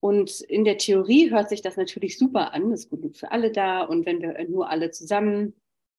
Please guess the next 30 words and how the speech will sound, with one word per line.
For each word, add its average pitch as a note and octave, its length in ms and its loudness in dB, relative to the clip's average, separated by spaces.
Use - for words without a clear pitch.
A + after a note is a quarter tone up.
ähm, D#3+ 720 0
das D3+ 220 -4
zusammenstemmen, F#3+ 1000 0
dann E3 420 2
wird F#3 160 -6
das E3+ 200 -8
auch D#3 240 -8
gut A#3+ 320 0
und F3+ 120 2
man E3 180 0
hat E3+ 160 -10
dann E3+ 260 0
so - 200 -8
übergeordnete F3+ 1080 0
Ziele C4+ 320 4
und F4+ 120 0
übergeordnete E3+ 760 -2
Visionen. F#3 580 0
Aber E3+ 140 -4
die E3+ 120 -4
Realität F3 560 0
ist G3+ 120 -4
ja E3 80 0
doch D#3+ 240 -6
im D#3+ 80 -10
Kleinen, G#3 760 0
äh, E3 240 -2
na, E3 240 -2
äh, - 160 -10
ja, D#3 320 -2